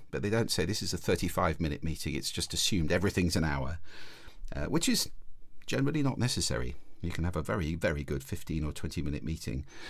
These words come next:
Um, so yes, intention at that level is, uh, extremely important. But also, in sound, intention drives the effectiveness of any sound. So not just with the voice. I mean,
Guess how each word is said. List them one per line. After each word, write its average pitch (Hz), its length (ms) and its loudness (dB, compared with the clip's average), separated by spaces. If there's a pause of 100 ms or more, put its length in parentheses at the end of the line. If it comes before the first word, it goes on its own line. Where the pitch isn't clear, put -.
(420)
Um, 80 380 2 (280)
so - 140 8
yes, 139 280 10
intention 123 460 4
at 98 140 2
that 147 180 2
level 90 420 2 (380)
is, 92 560 2 (340)
uh, 76 220 -2
extremely 98 580 2
important. 90 680 -2 (760)
But 135 140 10
also, 127 600 6 (840)
in 107 180 6
sound, 90 800 4 (560)
intention 107 840 4 (680)
drives 107 460 6
the - 80 0
effectiveness - 680 0
of 87 80 2
any 95 200 4
sound. 64 540 -2 (600)
So - 200 0
not 95 200 2
just - 320 0
with 73 140 -2
the 73 60 -8
voice. 78 360 -2
I 85 40 0
mean, 78 280 0